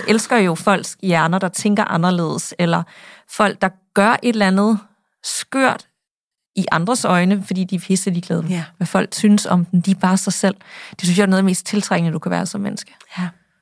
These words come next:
Speaker 1: Også
Speaker 2: Ja.
Speaker 1: fordi jeg selv nogle gange har lidt svært ved det, så jeg bliver endnu mere draget af, når de bare gør det, ikke? Så jeg er sådan,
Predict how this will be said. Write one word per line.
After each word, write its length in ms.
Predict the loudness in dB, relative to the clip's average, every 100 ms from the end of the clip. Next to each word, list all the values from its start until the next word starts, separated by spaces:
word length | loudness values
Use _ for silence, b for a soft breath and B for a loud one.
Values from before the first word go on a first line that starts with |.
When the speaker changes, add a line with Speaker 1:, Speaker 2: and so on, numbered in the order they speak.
| _ _ 0
Speaker 1:
Også 160 | 0
Speaker 2:
Ja. 40 | 2
Speaker 1:
fordi 180 | 2
jeg 100 | 2
selv 280 | 2 0 0 0
nogle 160 | 2
gange 100 | 2
har 120 | 2 2
lidt 180 | 0
svært 260 | 0 0 2
ved 100 | 0
det, 100 | 0
så 100 | 2
jeg 100 | 2
bliver 120 | 2 2
endnu 160 | 2
mere 160 | 4 2
draget 300 | 2 2 2
af, 100 | 0
når 80 | 2
de 180 | 4
bare 320 | 4 4 2 -2 b b b 0
gør 180 | 2 4
det, 80 |
ikke? 180 | 2 2
Så 80 | 2
jeg 40 |
er 40 | 0
sådan, 180 | 0